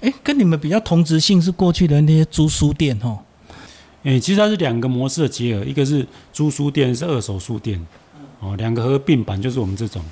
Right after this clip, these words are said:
Speaker 2: 应该叫综合版这样。二手书一本啊，三十块、五十块嘛，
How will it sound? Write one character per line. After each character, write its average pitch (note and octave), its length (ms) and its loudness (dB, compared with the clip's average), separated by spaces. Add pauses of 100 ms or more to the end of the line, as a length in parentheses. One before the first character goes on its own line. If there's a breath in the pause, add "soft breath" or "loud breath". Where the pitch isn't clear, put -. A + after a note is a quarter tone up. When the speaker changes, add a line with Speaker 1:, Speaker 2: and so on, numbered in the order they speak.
(160)
Speaker 2:
应 B2+ 80 -4
该 D#3 140 2
叫 D#3 100 4
综 D3+ 220 2
合 A#2+ 140 0
版 F#2+ 240 -6
这 G#2+ 80 -2
样。 G2 100 -4 (300 loud breath)
二 G#3 100 4
手 D3 180 0
书 E3+ 280 0
一 F3+ 40 2
本 B2+ 240 -2
啊， A2 120 0
三 D#3+ 180 0
十 C3+ 80 -4
块、 D3 160 0
五 G#2+ 80 -2
十 G2 100 -8
块 A#2 220 -4
嘛， F2+ 180 -4